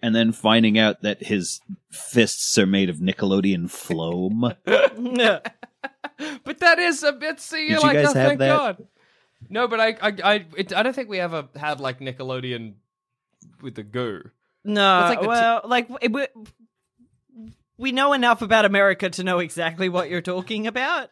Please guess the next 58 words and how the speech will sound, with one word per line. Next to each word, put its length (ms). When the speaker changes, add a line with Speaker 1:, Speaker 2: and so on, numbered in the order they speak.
Speaker 1:
So 240
Speaker 2:
but 140
we 80
Speaker 1:
Floam, 220
Speaker 2:
did 40
not 100
experience 720
firsthand. 440
Speaker 1:
Floam 440
Speaker 3:
Yeah. 60
Speaker 1:
was 220
the 120
slime, 600
but 160
it 100
had 180
lots 360
of 100
tiny 320
little 260
styrofoam 600
balls 380
in 100
it, 140
so 140
you 100
could, 260
like, 240
mush 300
it 80
into 240
shapes. 560
Speaker 3:
Oh, 280
wait, 220
no, 100
yeah, 160
I 80
know 160
Floam. 500
It 100
w-, 180
wasn't 420
Nickelodeon 680
Floam. 220
It 40
was 80
something 200
Ryder 320
got 240
for 100
his 120
birthday 480
when 100
he 60
was, 120
like, 280
twelve. 640
Speaker 2:
Yeah. 220